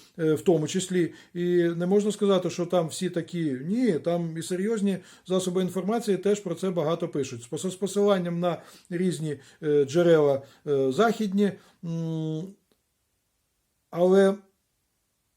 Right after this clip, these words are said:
якось так не виходить, щоб немає аналізу. Є просто факт. От відкриваєш будь-яке, е, видання, заголовок,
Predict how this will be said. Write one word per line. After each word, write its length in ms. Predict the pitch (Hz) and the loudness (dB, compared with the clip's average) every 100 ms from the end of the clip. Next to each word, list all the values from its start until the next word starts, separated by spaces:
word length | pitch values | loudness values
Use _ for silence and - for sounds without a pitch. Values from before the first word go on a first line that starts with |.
| _ _ _ _ _ | _ _ _ _ _
якось 340 | 196 208 208 | -2 0 0
так 240 | 220 214 208 | 0 -2 0
не 80 | |
виходить, 440 | 202 202 226 214 202 | 0 0 -2 -2 -4
щоб 360 | - 208 196 - _ | -4 0 0 -2 _
немає 360 | 185 208 233 220 | 2 4 4 2
аналізу. 680 | 214 208 208 160 135 135 - _ | 2 6 6 4 0 -4 -6 _
Є 160 | 170 262 | 0 2
просто 340 | 254 220 220 | 4 2 2
факт. 460 | 202 175 120 - - _ - | 4 4 4 -2 -20 _ -2
От 200 | 180 - _ 180 | -2 -2 _ -8
відкриваєш 560 | 185 226 214 170 156 | -2 6 8 8 4
будь-яке, 520 | 165 170 165 175 156 120 - _ | -2 0 0 0 -2 -2 -16 _
е, 380 | 165 156 147 143 143 156 82 78 76 - - _ _ - - 143 | -2 2 4 4 2 -10 -16 -18 -20 -20 -20 _ _ -20 -20 -4
видання, 540 | 170 196 220 269 277 - _ _ _ _ _ _ _ - | 0 2 2 0 -2 -6 _ _ _ _ _ _ _ 4
заголовок, 800 | 170 165 151 143 147 208 - | 8 8 10 8 8 2 -2